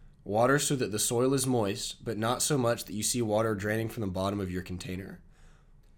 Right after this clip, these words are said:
Every week or two, use plain tap water to avoid building up too many nutrients in the soil,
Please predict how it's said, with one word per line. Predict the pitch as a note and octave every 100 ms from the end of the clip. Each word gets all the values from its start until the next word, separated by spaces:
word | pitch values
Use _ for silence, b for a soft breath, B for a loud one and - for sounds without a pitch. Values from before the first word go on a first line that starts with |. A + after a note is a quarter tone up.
| - -
Every | B2+ C#3+
week | C3 D3+
or | A2+
two, | G#2 G2 G2 -
use | A2 A2+ A#2+
plain | - A#2+ C#3
tap | C#3 B2+ B2+
water | A2 A2+ A2+
to | - G2
avoid | F#2+ A2 A#2+
building | A#2+ A#2+ A#2+ A2
up | G#2+ -
too | -
many | C3+ C3+ B2+
nutrients | A#2 G#2+ A2 G2+ -
in |
the | G2
soil, | - F#2+ F#2 F#2